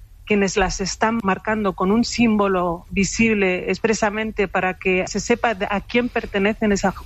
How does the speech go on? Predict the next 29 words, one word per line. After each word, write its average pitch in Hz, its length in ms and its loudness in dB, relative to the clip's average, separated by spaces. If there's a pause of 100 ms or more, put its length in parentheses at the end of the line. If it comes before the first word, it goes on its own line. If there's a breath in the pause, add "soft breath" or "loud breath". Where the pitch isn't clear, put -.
(220)
esas 190 260 2
mujeres, 202 600 0 (440 loud breath)
de 190 140 4
quién 233 380 0
son 226 360 -2
en 196 120 2
realidad, 185 440 2
de 185 140 -2
los 170 200 0
hombres 214 380 0
de 185 100 0
esa 190 180 0
religión 190 600 0
y 190 80 2
no 185 200 2
de, 180 360 0
de, 175 300 2
de 180 100 2
sí 185 180 0
mismas. 196 580 2 (640 soft breath)
Y 214 140 4
es 269 380 -2
absolutamente 202 1400 0
cínico 220 680 2
que 202 100 2
nos 190 160 -2
hablen 190 320 0
de 180 80 0
libertad, 180 540 0